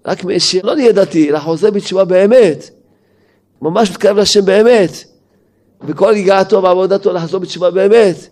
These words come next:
אז מתחיל לחיות. כאשר גירש סנחריב את עשרת השבטים, והושיב בארץ ישראל את הכותים, עובדי עבודה זרה,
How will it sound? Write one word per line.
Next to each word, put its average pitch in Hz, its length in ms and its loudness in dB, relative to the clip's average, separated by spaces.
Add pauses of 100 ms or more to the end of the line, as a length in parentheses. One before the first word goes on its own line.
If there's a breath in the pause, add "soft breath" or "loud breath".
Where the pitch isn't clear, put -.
(920)
אז 170 200 0
מתחיל 165 340 -6
לחיות. 160 500 -4 (1200)
כאשר 113 300 -2
גירש 175 600 2 (240)
סנחריב 151 540 2
את 160 120 -2
עשרת 165 300 -4
השבטים, 143 600 -4 (1700)
והושיב 120 360 -2
בארץ 185 260 2
ישראל 165 200 0
את 165 80 -4
הכותים, 147 640 -4 (2000)
עובדי 120 220 -2
עבודה 156 320 2
זרה, 135 380 0